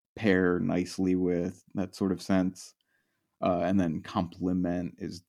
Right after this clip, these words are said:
the nice thing that you say to someone, or the, the act of doing that, the act of giving someone a compliment. The one I always have trouble remembering the spelling of is, like, a full complement of players.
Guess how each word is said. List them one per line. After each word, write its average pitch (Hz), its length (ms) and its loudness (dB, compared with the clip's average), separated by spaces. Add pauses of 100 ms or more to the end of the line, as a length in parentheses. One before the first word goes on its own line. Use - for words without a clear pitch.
the 85 100 -2
nice 80 320 -2
thing 73 420 -4 (100)
that - 140 -4
you 90 100 -10
say - 200 -4
to - 80 -6
someone, - 540 -6
or - 340 -8 (260)
the, 90 220 -2
the 92 160 2
act 82 260 -2
of 71 100 -10
doing 71 280 -4
that, 71 240 -8
the 82 100 0
act - 180 -6
of - 140 -10
giving 76 280 -4
someone 76 340 -6
a 80 120 -6
compliment. - 680 -6 (800)
The 127 80 8
one 180 160 6
I 175 160 2
always 185 240 4
have 160 120 0
trouble 147 360 0
remembering 117 880 4
the - 100 -2
spelling 101 420 2
of 95 360 2 (100)
is, 92 420 0 (280)
like, 87 340 -2
a 92 80 -4
full 98 400 2
complement 92 720 -2
of - 180 -14
players. 92 600 0